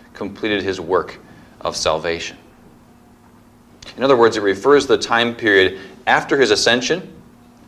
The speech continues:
to his return again on Judgment Day. That means the apostles and the people who were gathered there that day in Pentecost were living in the last days.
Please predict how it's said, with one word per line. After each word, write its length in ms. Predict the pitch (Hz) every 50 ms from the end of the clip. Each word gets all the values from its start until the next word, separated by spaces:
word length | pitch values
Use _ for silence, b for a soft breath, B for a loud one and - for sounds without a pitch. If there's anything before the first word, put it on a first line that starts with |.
| - - -
to 100 | - 98
his 160 | 98 98 92
return 560 | 92 95 95 - - 107 98 95 92 87 90 B B B B B
again 640 | - 98 90 87 90 90 85 85 82 80 - - - -
on 180 | - 80 82 85
Judgment 440 | 85 92 98 104 - - - 82 -
Day. 240 | - 64 - - - - - _ _ _ _ _ _ _ _ _ _ _ _ _ _ _ _ _ _ _ _ _ _ _ _ _ _ _ _ _ B B B B -
That 200 | - 147 147 151
means 220 | 143 135 131 117
the 100 | 110 110
apostles 600 | 101 - - 143 151 151 - - 120 117 117 -
and 80 | 117 101
the 60 | 95
people 260 | 98 131 135 135 135
who 100 | 110 113
were 120 | 107 101
gathered 380 | 95 92 98 104 107 123 123 120
there 160 | 120 120 123
that 160 | 117 113 107
day 100 | 101 101
in 100 | 104 104
Pentecost 640 | 98 104 107 107 107 107 107 110 110 110 - - -
were 200 | - 98 107 113
living 500 | 107 110 131 127 101 98 92 92 92 -
in 400 | 131 123 110 92 92 92 92 B B B B B _
the 80 | - 92
last 420 | 90 87 90 92 95 90 - -
days. 540 | - 139 143 - - - - - - - -